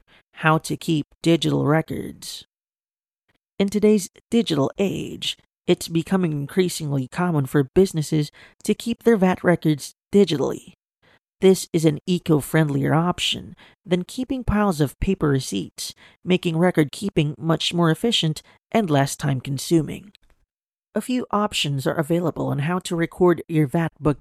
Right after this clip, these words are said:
digitally, but one popular choice is to use accounting software specifically designed for vat record keeping.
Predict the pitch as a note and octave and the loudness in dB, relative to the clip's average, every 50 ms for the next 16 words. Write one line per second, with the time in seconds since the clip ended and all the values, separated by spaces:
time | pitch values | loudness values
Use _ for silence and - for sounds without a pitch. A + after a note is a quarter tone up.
0 | _ _ _ F3+ F3 - D#3+ D3 C#3 C#3 - - - - _ _ _ _ _ _ | _ _ _ 0 2 2 0 -2 -2 -4 -4 -8 -14 -20 _ _ _ _ _ _
1 | - _ _ _ - D#3+ - F3+ F#3+ F#3 E3 - - F#3+ G3 - F3+ C#3+ C#3 C3+ | -20 _ _ _ -4 0 2 2 2 2 0 -2 0 0 0 2 2 2 2 0
2 | - - - A3 G3 D#3 D3 - - - E3+ D#3 - - G3 F#3+ G3 G3 G3+ F3 | -2 0 2 2 2 2 2 -4 -6 -6 -6 -6 -4 -4 -4 -2 -2 -2 -2 -4
3 | - - F#3+ - - G3+ G#3+ G#3 F3+ D3+ C#3+ - G#3 G#3 G#3+ - - D#3+ D#3+ - | -4 -6 -6 -4 -2 -2 0 0 -2 -2 -2 0 0 0 0 -2 -4 -6 -6 -6
4 | - - - - - - - - _ - - - - A3 - - D4 C4 - B3+ | -6 -8 -12 -14 -20 -20 -20 -20 _ -18 -18 -6 -4 -4 -2 -2 -4 -4 -4 -2
5 | - B3+ B3+ A#3+ A3+ E3+ E3 C#3 D3+ E3+ E3 E3+ C#3 - - E3 C#3+ C3 E3+ E3+ | 0 0 0 2 2 2 2 2 2 0 0 -2 -4 -2 -2 -2 0 2 0 0
6 | - - _ _ D3 C#3 - - C#3 - - F#3 F#3 F3 - - - - - - | -2 -4 _ _ 0 0 0 -2 -4 -4 -2 -2 -2 -2 -2 -6 -10 -12 -12 -18